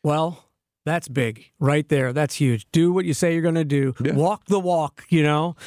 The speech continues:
Speaker 2: Yeah.
Speaker 1: Um, do you ever look back at those situations? I mean, I look back at relationships in high school sometimes and go, "God, I wish I didn't screw that up," or, "I wish I'd been better to that person."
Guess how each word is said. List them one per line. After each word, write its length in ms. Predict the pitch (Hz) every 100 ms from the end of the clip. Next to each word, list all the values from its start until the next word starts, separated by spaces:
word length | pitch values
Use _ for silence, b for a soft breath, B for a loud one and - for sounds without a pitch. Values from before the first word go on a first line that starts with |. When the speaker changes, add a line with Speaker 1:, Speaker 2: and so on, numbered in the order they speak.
| B
Speaker 2:
Yeah. 180 | 113 147 160
Speaker 1:
Um, 420 | 156 165 160 165 -
do 140 | 139
you 140 | 226 359
ever 160 | 359 320
look 240 | 262 -
back 380 | - 185 208 -
at 140 | 233
those 380 | 220 220 220 214
situations? 1000 | - 220 - 202 190 185 214 226 214 208
I 60 | 185
mean, 120 | 175
I 100 | 190
look 200 | 277 190 120
back 220 | 160 156
at 60 | 147
relationships 580 | 139 147 156 139 139 127
in 80 |
high 220 | 127 151 175
school 260 | - 139
sometimes 380 | - 127 143 127
and 80 | 123
go, 240 | 131 117 -
"God, 220 | 151 147
I 80 | 127
wish 240 | 139 -
I 60 | 135
didn't 240 | 131 120
screw 220 | - - 135
that 220 | 127 135
up," 180 | 131 127
or, 80 | 131
"I 60 |
wish 180 | 131 139
I'd 160 | 143 127
been 140 | 127
better 300 | 123 127 127
to 60 | 123
that 220 | 120 120
person." 340 | 135 131 131